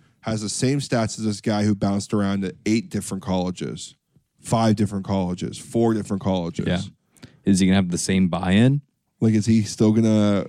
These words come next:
Speaker 1: like, is he wanna, we wanna build something here. And you
Speaker 2: Is he
Speaker 1: can't just
Speaker 2: yeah.
Speaker 1: leave.
Speaker 2: Yeah.
Speaker 1: You know, I think once you sign your freshman contract, I think he should have to stay two years.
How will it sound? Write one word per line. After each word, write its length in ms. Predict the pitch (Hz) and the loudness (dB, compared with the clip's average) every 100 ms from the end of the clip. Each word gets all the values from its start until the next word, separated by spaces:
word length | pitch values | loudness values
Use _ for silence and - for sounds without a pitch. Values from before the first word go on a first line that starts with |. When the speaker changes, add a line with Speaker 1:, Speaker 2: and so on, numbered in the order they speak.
| - | -2
Speaker 1:
like, 260 | 107 101 - | -2 -2 -2
is 140 | 101 | 2
he 100 | 113 | 4
wanna, 440 | 110 98 104 110 110 69 - | 4 4 2 0 -2 -6 0
we 100 | 117 | 4
wanna 220 | 131 143 | 6 4
build 300 | 104 120 165 | 2 2 0
something 380 | - 98 87 82 | 0 -4 -4 -6
here. 320 | 101 67 92 - _ _ _ _ _ _ _ _ _ | -6 -6 -6 -10 _ _ _ _ _ _ _ _ _
And 80 | 104 | 0
you 40 | 113 | 0
Speaker 2:
Is 80 | 110 | 2
he 60 | 123 | 2
Speaker 1:
can't 180 | 117 104 | 2 2
just 220 | 98 87 | 2 4
Speaker 2:
yeah. 60 | 80 | 4
Speaker 1:
leave. 500 | 123 120 80 - - _ _ _ | 4 2 0 -8 -18 _ _ _
Speaker 2:
Yeah. 200 | 90 85 85 | -2 0 0
Speaker 1:
You 120 | 107 | 2
know, 300 | 107 104 92 - | 4 4 0 0
I 100 | - | 2
think 280 | 120 135 135 - - | 6 4 2 -10 -4
once 360 | 123 135 160 - | 2 4 4 2
you 80 | 180 | 0
sign 680 | - 151 131 127 123 123 - _ _ _ _ _ | 2 2 2 2 0 -4 -12 _ _ _ _ _
your 120 | - 101 | 2 2
freshman 560 | - 127 127 - 131 | 4 4 4 4 0
contract, 840 | 117 107 104 98 - 98 92 - - - _ _ _ _ _ _ | 0 0 2 0 0 0 -2 -6 -18 -20 _ _ _ _ _ _
I 100 | 107 | 0
think 180 | 98 117 | 2 2
he 120 | 110 | 2
should 220 | 110 120 | -2 -2
have 340 | 107 - 113 107 | -4 -2 -2 -2
to 120 | 113 | -4
stay 220 | - 104 | -2 -2
two 200 | 95 - | -2 -4
years. 540 | 90 76 76 57 - | -4 -4 -6 -8 -12